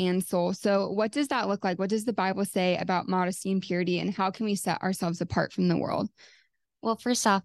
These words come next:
Speaker 2: I really like that you made the distinction between it's not just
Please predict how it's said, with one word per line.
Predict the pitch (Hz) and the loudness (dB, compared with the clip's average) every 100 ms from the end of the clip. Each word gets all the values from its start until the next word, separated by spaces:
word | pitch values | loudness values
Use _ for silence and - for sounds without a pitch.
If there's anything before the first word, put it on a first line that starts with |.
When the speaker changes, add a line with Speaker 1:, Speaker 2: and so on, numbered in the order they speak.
| - | 0
Speaker 2:
I | 202 | 2
really | 208 240 | 4 6
like | 220 208 | 4 2
that | 220 | 0
you | 202 196 | 2 4
made | 185 180 | 4 0
the | 180 | -2
distinction | - - 170 - 180 175 | -6 -4 -2 2 2 4
between | 170 - 185 170 165 165 | 2 0 0 2 2 0
it's | - 180 185 | -4 -2 0
not | 170 - | 0 0
just | 170 151 - - | -4 -2 -4 -8